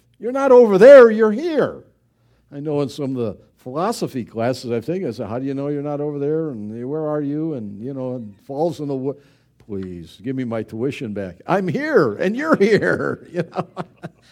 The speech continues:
Geographically, where we, vocationally, it involves the people we work with. And we spend a lot of time with the people we work with.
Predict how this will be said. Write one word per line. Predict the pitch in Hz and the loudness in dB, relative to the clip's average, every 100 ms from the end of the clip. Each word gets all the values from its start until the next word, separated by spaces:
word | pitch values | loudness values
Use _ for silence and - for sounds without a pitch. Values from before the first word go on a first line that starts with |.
| _ _ _ _ | _ _ _ _
Geographically, | 202 202 208 277 285 202 165 | -2 -2 0 2 4 2 0
where | 143 180 | 0 0
we, | 233 | 2
vocationally, | 190 131 196 220 320 330 320 - 190 117 | 0 2 4 4 2 -2 -4 -4 -4 -2
it | |
involves | 117 120 135 170 180 | -2 -2 0 0 0
the | 202 | -4
people | 214 208 226 | -2 -2 -2
we | 262 | -2
work | 277 294 330 320 | -2 -2 -4 -4
with. | 240 185 117 85 - _ _ _ _ _ _ | 2 2 2 -4 -16 _ _ _ _ _ _
And | 120 | -12
we | 110 | -10
spend | 107 - 131 | -8 -6 -6
a | 110 | -4
lot | 101 139 165 208 | -2 0 4 4
of | 226 | 2
time | - 247 247 147 104 | -4 -6 -4 -4 -4
with | 104 | -8
the | |
people | 107 131 139 165 | -8 -6 -6 -6
we | 170 | -6
work | 185 180 170 - | -4 -4 -6 -8
with. | - - | -18 -20